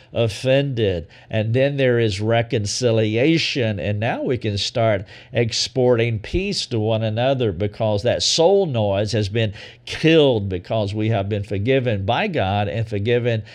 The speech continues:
by others. And then we work through, uh, not being repeat offenders. And that's the beauty of being able to talk about the things that we do wrong once it has been successfully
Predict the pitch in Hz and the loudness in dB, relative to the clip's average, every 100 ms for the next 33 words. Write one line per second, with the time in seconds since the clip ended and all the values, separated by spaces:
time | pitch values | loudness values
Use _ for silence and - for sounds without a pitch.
0 | - - 101 113 120 113 135 170 131 120 | -20 -8 0 4 6 6 4 4 2 2
1 | 120 120 135 131 127 113 113 160 120 - | 0 0 0 2 0 0 2 4 4 0
2 | - 147 175 247 120 120 147 - - - | -6 0 2 4 4 2 0 -6 -18 -20
3 | - - 120 131 127 185 233 131 135 139 | -14 -4 -2 0 0 0 0 0 0 0
4 | 131 127 117 170 170 - - 214 262 247 | 0 0 0 0 0 0 -2 0 -2 0
5 | 202 151 98 85 - - - - 113 120 | 0 0 -2 -4 -12 -20 -16 -4 2 2
6 | 123 123 98 131 156 139 110 113 117 110 | 2 0 2 4 4 4 2 2 2 2
7 | 117 110 101 98 127 143 - 104 92 90 | 2 2 0 -2 -2 -4 -2 -2 -2 -2
8 | 110 123 135 135 143 117 113 120 110 120 | -4 -4 -2 0 0 0 0 0 2 2
9 | 110 123 175 123 117 110 117 147 202 196 | 2 2 2 2 0 0 2 4 4 0
10 | - 185 135 147 156 135 127 139 135 - | -2 -2 0 -2 -2 -2 -2 -2 -2 -4
11 | 113 - - 156 151 - 123 113 104 104 | -6 -8 -4 0 0 0 -2 0 2 0